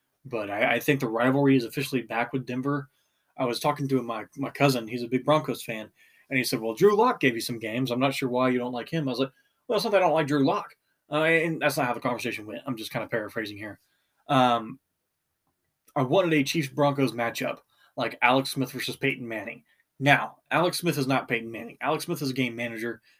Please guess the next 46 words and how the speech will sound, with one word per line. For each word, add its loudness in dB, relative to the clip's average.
Peyton 6
Manning's 2
the -12
freaking -6
sheriff. -2
Some 0
consider -8
him -10
the -16
goat, -10
okay? -2
But -2
the -14
Chiefs -2
were 6
in 0
constant, 0
uh, 2
were -4
in, -4
in -2
contention -4
for -10
the -8
playoffs -2
every -4
year, -6
had 0
a 2
winning 0
record 2
with -2
Alex 2
and -2
Peyton 0
both 0
in 2
there, 0
except 0
two 0
thousand 2
twelve. -2
And 2
the 2
Broncos, 4
obviously, 2